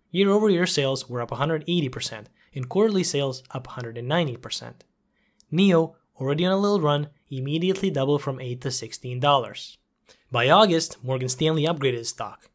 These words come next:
Then came J P Morgan in October. Nio was pushing through twenty-six dollars. As the E V sector was gaining momentum, the stock doubled again into the high fifties.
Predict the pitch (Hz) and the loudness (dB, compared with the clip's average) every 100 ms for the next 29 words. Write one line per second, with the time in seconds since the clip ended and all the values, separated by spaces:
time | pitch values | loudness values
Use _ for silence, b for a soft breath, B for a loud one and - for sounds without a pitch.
0 | _ - 196 175 175 131 120 131 123 120 | _ 0 2 2 0 0 -4 -6 -6 -6
1 | 117 120 123 - 165 120 107 _ _ _ | -6 -8 -4 0 0 0 -10 _ _ _
2 | 143 160 196 196 143 131 156 151 143 123 | -4 0 2 0 -2 -4 -2 -4 -6 -6
3 | 120 127 120 156 139 110 - - _ _ | -6 -6 -4 0 0 -2 -14 -20 _ _
4 | _ - 127 127 147 185 208 160 156 170 | _ -14 -12 -8 -6 -2 0 0 0 -2
5 | 165 127 127 143 151 123 127 131 127 B | -2 -2 -2 0 0 -2 -4 -4 -6 B
6 | _ 120 - 151 147 147 165 151 127 123 | _ -8 0 0 0 0 0 0 -2 -6
7 | 123 _ _ 151 175 160 120 117 - 139 | -8 _ _ -4 -2 -2 -4 -4 -2 -2
8 | - - - | -4 -20 -20